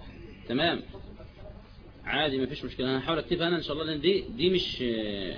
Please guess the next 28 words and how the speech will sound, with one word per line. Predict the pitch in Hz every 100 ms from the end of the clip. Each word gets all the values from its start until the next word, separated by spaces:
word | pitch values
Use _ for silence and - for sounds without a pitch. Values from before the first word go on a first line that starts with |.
| -
مش | 73 117
موثقه | 120 - 175 131
يعني | 127 117
مية | 127
في |
المية. | 117 117 92 - - - - - - -
دي | 127
ال-، | 175 - 110 107
ال-، | -
المذكره | 113 107 117 151
دي | 160
مش | 156
موثقه، | 131 120 175 202 202 - - - -
وبعدين | 107 110 117 170
كمان، | 165 156 170 170 170 -
آه، | 131 127 127 120 117 113 110 107 107
م-، | 135 123 - - - -
تلخبطك. | 131 113 170 107 - - - - - - - 120
يعني | 113
انا | 131
بلخص | 123 120 180 175
لك، | 175 170
بجمع | - 110 117 151
لك | 143
بين | 120 123
دي | 117 117
وبين | 104 107
دي | 110 151